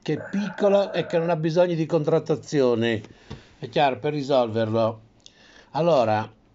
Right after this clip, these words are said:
io non so se sono arrivate anche ai colleghi queste segnalazioni. Con i concorsi si sta chiedendo alle scuole di mettere a disposizione i laboratori, eccetera.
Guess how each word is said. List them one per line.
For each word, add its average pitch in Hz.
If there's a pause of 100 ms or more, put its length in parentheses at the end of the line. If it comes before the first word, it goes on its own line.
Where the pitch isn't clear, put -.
(120)
io 170
non 175
so 190
se 180
sono 160
arrivate 165
anche 160
ai 156
colleghi 147
queste 160
segnalazioni. 120 (840)
Con 240
i 226
concorsi 170 (300)
si -
sta 190
chiedendo 170
alle 180
scuole 165
di 175
mettere 165
a -
disposizione 147
i 147
laboratori, 131
eccetera. 92